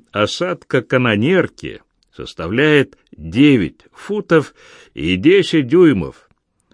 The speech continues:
а при не самом высоком при этой фазе Луны приливе глубины в проходе не превышают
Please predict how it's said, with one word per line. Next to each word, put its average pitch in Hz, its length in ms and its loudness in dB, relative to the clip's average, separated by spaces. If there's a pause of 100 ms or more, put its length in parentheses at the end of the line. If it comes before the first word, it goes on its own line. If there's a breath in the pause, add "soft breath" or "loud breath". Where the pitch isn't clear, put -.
(140)
а 127 260 0
при 147 480 0
не 139 300 0
самом 139 560 -6
высоком 120 720 -2
при 123 200 0
этой 117 280 -2
фазе 113 420 -2
Луны 117 460 -2 (160 soft breath)
приливе 156 640 0 (380 soft breath)
глубины 165 680 -2
в - 100 -10
проходе 165 540 0
не 147 120 0
превышают 139 840 0